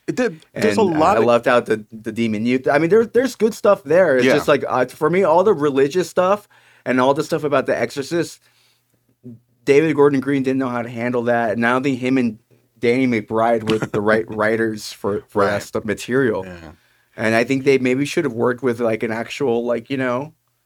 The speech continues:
Speaker 2: somebody that maybe that used to actually be very religious, maybe somebody that used to be a priest or something. I don't know. Maybe they should have worked with someone that,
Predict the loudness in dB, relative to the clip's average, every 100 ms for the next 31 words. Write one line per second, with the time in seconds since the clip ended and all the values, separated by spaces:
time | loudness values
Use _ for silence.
0 | _ _ 0 2 2 0 0 0 0 0
1 | 0 -2 -4 -6 -8 -10 _ -20 _ _
2 | _ -2 -2 0 -4 -2 0 2 2 2
3 | 0 -2 -2 -4 -2 -4 -4 -4 -2 0
4 | -2 -4 -2 -2 -2 -2 -2 -2 -6 -4
5 | -2 0 0 2 2 2 0 0 -2 -4
6 | -2 0 0 -2 -4 -2 -2 -2 -2 -2